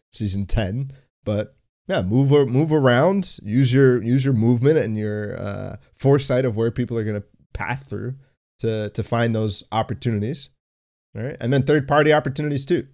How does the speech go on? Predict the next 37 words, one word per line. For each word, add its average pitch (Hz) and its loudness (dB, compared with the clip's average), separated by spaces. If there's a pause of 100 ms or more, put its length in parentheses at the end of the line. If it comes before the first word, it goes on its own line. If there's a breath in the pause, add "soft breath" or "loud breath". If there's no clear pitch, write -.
(400)
Right, - -4
if - -6
you 101 -2
see 143 0
somebody 135 -2
fighting, 135 0
go 117 -4
for 143 -6
shots. - -6 (560)
Look 113 -12
how 135 0
the 135 0
fight 135 4
is 135 2 (280)
proceeding. 131 0 (840)
Is 117 4
it 131 4 (180)
a 113 -4
position 139 0
that 135 0
you 127 2
want 123 2
to 131 -4
fight 113 2
in? 165 -6 (140)
Right, 107 -8
is 92 -8
not, 104 -4
the 85 -6
zone 113 2
is 104 -2
not 117 -4
coming. 104 -4
You're 101 -4
not 107 -6
storm 107 -6
fighting. 98 -8